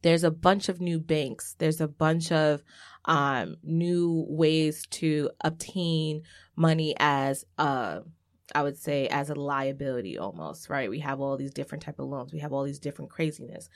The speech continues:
And some people get caught away with, like, a college credit card or anything like that. And they don't know how to, they don't know anything about money management, right? They don't know the importance of savings and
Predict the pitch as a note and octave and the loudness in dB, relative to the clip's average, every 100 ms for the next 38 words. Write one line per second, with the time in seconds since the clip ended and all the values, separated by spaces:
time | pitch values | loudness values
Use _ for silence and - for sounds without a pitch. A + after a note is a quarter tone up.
0 | - - - - G3 C4 D#4 D4 A#3 - | -20 -20 -10 -6 -2 -2 -2 -2 -2 -2
1 | G#3 G3+ F#3 G3 C3 C3+ C#3 D#3+ - E3+ | 0 2 2 2 0 -2 -6 -8 -6 -2
2 | E3 E3 - D#3+ E3 - - - - _ | -2 -2 -6 -6 -6 -12 -20 -20 -20 _
3 | _ - C#3+ D3 C#3+ C#3 D3 E3+ F#3+ - | _ -8 -8 -8 -6 -4 -2 0 0 -2
4 | E3+ F3 D#3+ D#3+ D#3+ - - D3 C#3+ - | -4 -4 -2 -2 -4 -8 -10 -6 -6 -2
5 | D#3 F3 E3 E3 D#3 C#3+ A#2+ D3 C#3+ B2 | -2 0 0 -2 -2 -2 -4 -6 -10 -8
6 | A#2+ F#2 - - - - - D3 D3+ D#3 | -8 -6 -8 -12 -12 -12 -8 -2 0 -2
7 | - - - - D3+ F3 D#3+ D#3+ D#3+ E3 | -4 -20 -16 -2 2 2 2 2 2 2
8 | D#3 D3+ D#3+ C#3 C#3+ - _ - C3+ C3 | 0 0 -4 -6 -8 -16 _ -4 -2 0
9 | B2 - - - A3 E3 - - - C#3 | -2 -6 -8 0 2 2 -2 -8 -10 -6
10 | C#3 C3 C#3 | -6 -6 -12